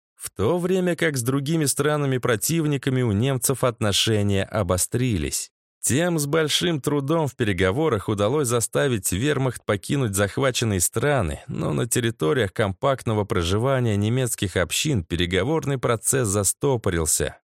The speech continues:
Эти земли Германия отдавать не собиралась. Большая часть пленных с партизанской базы отправилась по домам,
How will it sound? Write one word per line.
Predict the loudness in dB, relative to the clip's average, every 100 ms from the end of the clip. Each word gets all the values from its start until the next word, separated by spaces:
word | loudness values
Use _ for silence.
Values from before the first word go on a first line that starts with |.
| _
Эти | -2 0 0 -2 -2
земли | 0 0 0 0 0
Германия | 0 0 0 0 0 0
отдавать | 0 0 0 2 0 0
не | -2
собиралась. | 0 0 0 0 2 2 0 -2 -8 -10 _ _ _ _ _ -8
Большая | -2 0 0 0 -2 0
часть | 0 -2 -2
пленных | 0 2 0 -2
с |
партизанской | -2 -2 0 0 0 0 0 -2
базы | 0 0 2 0
отправилась | -2 -2 0 2 2 0
по | 0 0
домам, | 2 2 0 0